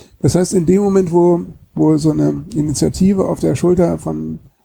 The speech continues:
ein, zwei ganz besonders eng-, äh, engagierten oder drei, vier, fünf ganz besonders engagierten Menschen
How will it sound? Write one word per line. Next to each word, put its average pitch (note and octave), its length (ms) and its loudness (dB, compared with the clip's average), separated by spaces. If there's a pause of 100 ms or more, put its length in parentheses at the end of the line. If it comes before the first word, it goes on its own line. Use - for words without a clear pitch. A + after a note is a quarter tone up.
(140)
ein, F3 280 0
zwei E3 460 2 (720)
ganz C3 240 0
besonders E3+ 400 2
eng-, E3 220 0
äh, E3+ 240 0
engagierten C#3 520 0
oder B2+ 120 0
drei, D3 200 0
vier, - 160 -4
fünf F3+ 200 -4
ganz C#3+ 160 -2
besonders E3 400 -2
engagierten C#3 500 -2
Menschen D3+ 300 -6